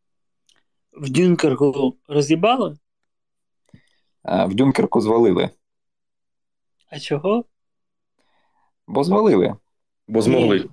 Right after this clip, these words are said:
Speaker 1: Ні, ні, ні. А чого?
Speaker 2: Що чого? Щоб зберегти. Триста тисяч
Speaker 1: Ні.
Speaker 2: експедиційний корпус без
Speaker 1: Бо
Speaker 2: озброєння.
Speaker 1: дозволили.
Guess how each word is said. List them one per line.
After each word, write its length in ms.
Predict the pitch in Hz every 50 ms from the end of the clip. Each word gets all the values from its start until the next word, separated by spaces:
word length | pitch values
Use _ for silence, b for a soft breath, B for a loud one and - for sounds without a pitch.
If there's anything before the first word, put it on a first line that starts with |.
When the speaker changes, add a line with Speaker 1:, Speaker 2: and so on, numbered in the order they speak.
| - _ -
Speaker 1:
Ні, 240 | 196 220 233 240 226
ні, 160 | 233 233 226
ні. 200 | 220 196 151 - -
А 120 | - 156
чого? 440 | 156 - 196 196 202 226 233 220 226 _ _ _ _ _ _ _ _ _ _ _ _ _ _ _ _ _ _ _ _ _ _ _ _ _ _ _
Speaker 2:
Що 220 | - - - 98
чого? 360 | 92 - - - - 101 - -
Щоб 240 | - - 180 185
зберегти. 540 | 95 196 196 220 - - - - - 117 - - - _ _ _ _ _ _ _ _ _ _ _ _ _ _ _ _ _ _ _ _ _ _ _ _ _ _ _
Триста 340 | - 220 - - - - -
тисяч 340 | 156 120 - - 202 - -
Speaker 1:
Ні. 40 |
Speaker 2:
експедиційний 640 | - - - 110 110 107 101 - 117 104 98 101 101
корпус 500 | - 104 92 85 - - - - - - 165
без 240 | 170 - - -
Speaker 1:
Бо 60 | 190 196
Speaker 2:
озброєння. 320 | 190 196 202 196 180 -
Speaker 1:
дозволили. 680 | - 165 175 175 170 160 151 139 135 131 127 123 127